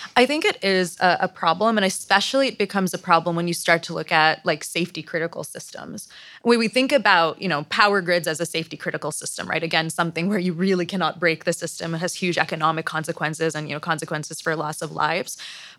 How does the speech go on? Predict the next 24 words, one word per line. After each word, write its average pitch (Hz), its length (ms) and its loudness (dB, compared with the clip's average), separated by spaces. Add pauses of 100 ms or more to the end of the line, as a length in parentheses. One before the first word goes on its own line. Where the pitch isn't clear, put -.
But 226 100 8
I 202 80 8
think 240 460 -4 (100)
we 196 280 2
actually, 170 540 4
I 160 40 -2
mean, 151 220 -4
to, 151 180 0
to 196 100 0
bring 165 280 2
this 165 200 0
to 175 100 2
the, 160 160 2
you 170 100 -2
know, 156 120 -2
the 156 80 -2
public 175 360 0
<laughs> 220 80 -4
conversation 175 540 0
about, 156 320 6
about 165 300 2
G 170 160 -8
P 156 160 -10
T, 160 420 -6